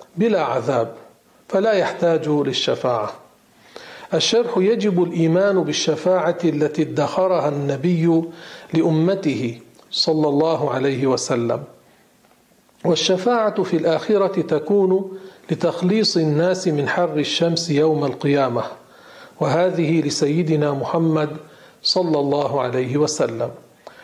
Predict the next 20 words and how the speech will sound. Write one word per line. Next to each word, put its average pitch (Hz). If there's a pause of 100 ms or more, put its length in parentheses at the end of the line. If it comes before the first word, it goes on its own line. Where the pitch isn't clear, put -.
(180)
الرسول 180
له 185
الشفاعة 180
العامة، 151 (640)
الشفاعة 165
العظمى 143 (640)
في 160
يوم 233
القيامة، 180
حين 151
تدنو 175
الشمس 175
من 131
رؤوس 156
العباد 143 (500)
حتى 185
تكون 170
قدر 156
ميل 185
واحد، 151